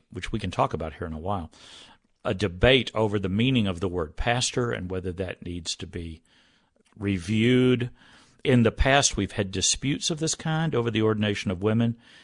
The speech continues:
in the S B C. but it's tended to be at the level of the association, maybe the state convention. When you take probably the best-known Southern Baptist in America,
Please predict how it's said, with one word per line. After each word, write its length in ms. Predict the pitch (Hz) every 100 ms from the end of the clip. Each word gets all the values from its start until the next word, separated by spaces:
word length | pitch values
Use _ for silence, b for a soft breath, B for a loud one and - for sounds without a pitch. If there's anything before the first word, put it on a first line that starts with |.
| B B
in 140 | 107
the 160 | 107 104
S 160 | 107
B 180 | - 101
C. 480 | - 117 110 113 117 b b b b b
but 160 | - 113
it's 200 | - -
tended 360 | - 135 131 107
to 80 |
be 200 | 90 110
at 120 | 107 -
the 120 | 104
level 360 | 107 117 120
of 120 | 101 90
the 120 | 95
association, 1120 | 87 117 113 - 95 92 113 - 160 175 175 _ b b b b b b
maybe 460 | 98 98 123 131 139
the 120 | 135
state 280 | - 120 -
convention. 560 | 107 104 104 - 98 - b b b b _ _ _ - -
When 180 | 117
you 120 | 113 113
take 280 | - 120
probably 460 | - 165 143 113 110
the 100 | 101
best-known 640 | 95 117 113 - 107 101 95
Southern 360 | - 101 92
Baptist 460 | 90 92 90 87 -
in 100 | 98
America, 640 | 92 101 110 101 - 92